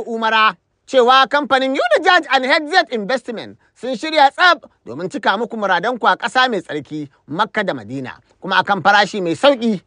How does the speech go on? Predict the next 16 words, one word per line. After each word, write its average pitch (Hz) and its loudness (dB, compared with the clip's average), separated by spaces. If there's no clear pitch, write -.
Sannan 156 -8
kamfanin 214 0
You 233 -4
da 226 0
Judge 226 4
and 185 2
Head 214 -2
Z 254 4
Investment 226 -4
sun 202 -6
fara 226 4
karɓar 196 -2
bukin 214 -2
ɗin 226 -8
umarar 233 0
azumi 165 -2